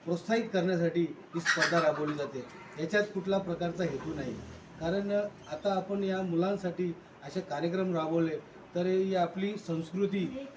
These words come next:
पुढे वाटचाल करीत राहील. त्याप्रमाणे दयानंद चोरगे आणि वीरेन चोरगे यांचं याच्या मागचं हेच हेतू आहे, कारण दरवर्षीप्रमाणे याही वर्षी हा मोठ्या थाटाने साजरा झालेला आहे.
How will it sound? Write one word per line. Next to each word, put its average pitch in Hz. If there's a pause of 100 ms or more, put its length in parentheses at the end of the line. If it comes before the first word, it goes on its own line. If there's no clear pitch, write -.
(120)
पुढे 190 (280)
वाटचाल 160
करीत 151
राहील. 113 (380)
त्याप्रमाणे 190 (420)
दयानंद 185
चोरगे 190 (180)
आणि 156
वीरेन 175
चोरगे 165 (340)
यांचं 165
याच्या 180
मागचं 175
हेच 196
हेतू 160
आहे, 113 (640)
कारण 214 (200)
दरवर्षीप्रमाणे 190 (320)
याही 175
वर्षी 190 (340)
हा 165
मोठ्या 151
थाटाने 151 (340)
साजरा 131
झालेला 110
आहे. -